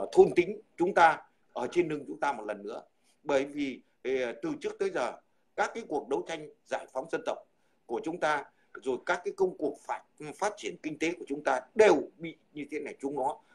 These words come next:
ờ, thôn tính theo cách này bằng theo cách khác, và chúng có thể dùng cái uy tín chính trị của mình để bàn với nhau để như thế nào đưa nước ta có thể là lại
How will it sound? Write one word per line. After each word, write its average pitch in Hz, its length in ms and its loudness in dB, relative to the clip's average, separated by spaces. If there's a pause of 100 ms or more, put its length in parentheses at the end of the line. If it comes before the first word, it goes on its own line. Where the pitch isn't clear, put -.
ờ, 143 280 2
thôn 151 200 -4
tính 160 200 -4 (260)
theo 180 380 -4
cách 208 180 -6
này 117 140 -8 (160)
bằng 110 260 0
theo 147 160 -4
cách 160 180 -6
khác, - 200 -8 (340)
và 135 220 2
chúng 160 140 -8
có 180 200 0
thể 98 180 -8
dùng 117 340 0
cái 156 180 -4
uy 226 140 -4
tín 214 280 -6
chính 226 160 -8
trị 170 200 0
của 120 120 -4
mình 110 200 -6 (100)
để 131 120 0 (100)
bàn 180 280 8
với 175 120 -4
nhau 151 320 -4
để 90 260 -12
như 143 240 -12
thế 170 80 -18
nào 123 200 -10 (160)
đưa 202 260 0
nước 190 360 -4
ta 147 220 2 (280)
có 185 180 -4
thể 127 140 -4
là 107 220 -8
lại 98 220 -10